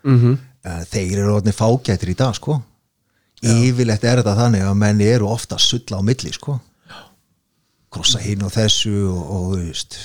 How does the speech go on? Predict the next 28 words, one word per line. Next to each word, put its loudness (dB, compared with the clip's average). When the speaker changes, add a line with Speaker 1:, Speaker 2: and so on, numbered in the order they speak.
Speaker 2:
vesenast -4
hægri -2
vinstri, 0
sko. -14
Speaker 1:
Já. -10
Speaker 2:
Og -10
ég 2
er 0
engin 0
undantekning 2
á -2
því 0
og, -6
og, -6
hérna, -6
auðvitað -2
er 0
ég, -2
þú -14
veist, -12
ungur -6
að -2
aldri, -4
ég -6
meina, -8
ég -12
er -20
fertugur, -6